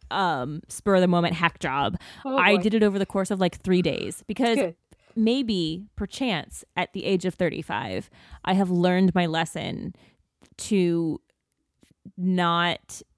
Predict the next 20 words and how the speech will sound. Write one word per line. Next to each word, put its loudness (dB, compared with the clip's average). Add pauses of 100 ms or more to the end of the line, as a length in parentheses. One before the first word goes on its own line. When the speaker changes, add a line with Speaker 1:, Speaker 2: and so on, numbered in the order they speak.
(180)
Speaker 1:
it's -6
a, 0
it's -6
a -6
slow, 2
it's -8
a -12
slow 2
burn. -2
You -2
don't 0
wanna 2
do 0
this -8
quickly. -4 (560)
Um, 2 (280)
<laughs> -18
so -4
they -2
were -2